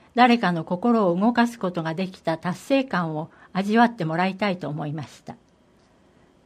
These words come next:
担当の人権擁護委員さんをはじめ、地域の方にはプランターの贈呈にも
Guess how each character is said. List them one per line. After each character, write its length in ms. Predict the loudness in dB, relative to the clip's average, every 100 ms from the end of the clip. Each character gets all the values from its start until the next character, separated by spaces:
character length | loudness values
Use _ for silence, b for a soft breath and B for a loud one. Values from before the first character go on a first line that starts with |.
| -6
担 240 | 2 4 4
当 240 | 4 6
の 260 | 8 6 2
人 260 | 4 6 6
権 240 | 6 6
擁 200 | 8 6
護 140 | 6 8
委 60 |
員 180 | 8 6
さ 180 | 4 -2
ん 80 | -2
を 60 |
は 140 | -6 -6
じ 140 | -4
め、 180 | -6 -8 b b b 0
地 180 | 2
域 160 | 4 2
の 100 | 0
方 260 | -2 0 0
に 120 | 0
は 200 | -4 -8 b b
プ 100 | 0
ラ 160 | 6 6
ン 80 | 6
タ 140 | 6
ー 80 | 6
の 120 | 4
贈 220 | 4 2
呈 240 | 2 2 4
に 140 | 4
も 200 | 4 -2